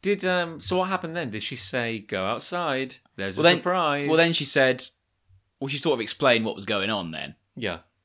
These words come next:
Speaker 2: Um, and then I saw you lot coming around the corner.
Speaker 1: My biggest
Speaker 2: And I shouted surprise, so that was good.
Speaker 1: My biggest worry was not giving you a heart attack. It was more, and I think I said this at the time,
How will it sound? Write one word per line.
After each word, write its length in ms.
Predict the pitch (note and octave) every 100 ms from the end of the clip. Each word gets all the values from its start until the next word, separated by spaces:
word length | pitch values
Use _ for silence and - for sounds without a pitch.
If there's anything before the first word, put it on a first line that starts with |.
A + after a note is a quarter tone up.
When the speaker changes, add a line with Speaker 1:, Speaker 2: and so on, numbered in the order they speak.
| _ _ _ _ _ - -
Speaker 2:
Um, 580 | A2 G#2 G2+ G2 G2+ A2+ _ _ _ _ _ _ _ _ _ _ -
and 100 | A2
then 80 |
I 60 | G#2+
saw 160 | G2 G#2+
you 160 | A2
lot 160 | G#2 F2+
coming 180 | G#2 G2
around 140 | G2
the 60 | F#2
corner. 380 | A#2 G2+ E2+ G#2+ _ _ _ _ - - - _ _ _ -
Speaker 1:
My 180 | D3 G3
biggest 240 | G#3 D#3+
Speaker 2:
And 80 | B2+
I 100 | D3
shouted 300 | - A2+ G#2
surprise, 440 | F2+ G2 D#2+ D2+
so 180 | - -
that 120 | G#2+
was 120 | D2 -
good. 180 | C2+ - _ -
Speaker 1:
My 80 | D3+
biggest 300 | F3 E3 D#3
worry 220 | E3 B2
was 180 | F#2+ G2
not 300 | A2 A#2 _ _ _ _ _ _ _ _ _
giving 200 | - G#2+
you 120 | G#2 F#2
a 40 |
heart 300 | G#2 G2 -
attack. 280 | - F#2 -
It 80 | -
was 140 | A#2+
more, 360 | A2+ G#2+ G#2 - _ _ _ _
and 100 | -
I 40 | A2+
think 160 | C#3+
I 40 | A2+
said 220 | B2+ G2
this 140 | G2
at 60 | -
the 80 | G2
time, 380 | - A#2+ F2+